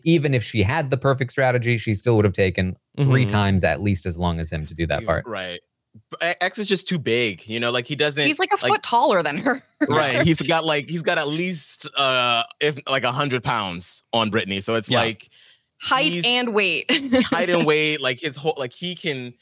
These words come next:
Speaker 3: just jump off. He doesn't have to worry about getting momentum first 'cause he's so s-, like, you know, light. And even if they were doing the same thing, like, the amount of, like, stuff that he would have been able to knock out with just one swing is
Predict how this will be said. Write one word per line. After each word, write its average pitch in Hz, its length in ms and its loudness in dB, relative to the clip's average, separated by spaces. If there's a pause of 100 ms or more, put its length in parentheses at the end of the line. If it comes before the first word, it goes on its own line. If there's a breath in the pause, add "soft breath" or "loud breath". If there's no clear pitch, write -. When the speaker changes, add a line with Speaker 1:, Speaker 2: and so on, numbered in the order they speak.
(460 soft breath)
Speaker 3:
just 123 260 -8
jump 156 320 -2
off. 135 240 2
He 151 60 -2
doesn't 151 180 0
have 147 140 -4
to 139 100 -10
worry 131 300 2
about 117 280 -2
getting 127 220 -2
momentum 120 380 -8
first 123 180 -10
'cause 110 120 -14
he's 107 140 -18
so 123 120 -4
s-, - 300 -10 (160)
like, 113 120 -14
you 120 60 -10
know, 110 120 -6
light. 113 300 -6
And 147 140 -8
even 285 220 -2
if 208 180 0
they 175 160 4
were 147 260 2
doing 175 220 0
the 180 100 -2
same 185 280 -2
thing, 185 360 0
like, 127 320 -2 (480 soft breath)
the 147 120 0
amount 156 340 2
of, 160 140 -2
like, 143 200 0
stuff - 320 -2
that 123 120 -2
he 185 200 -8
would 196 140 2
have 180 60 0
been 185 100 0
able 185 120 0
to 180 60 0
knock 175 240 -2
out 175 160 2
with 170 120 -4
just 170 140 -4
one 170 260 -4
swing 156 340 -2
is 139 180 -4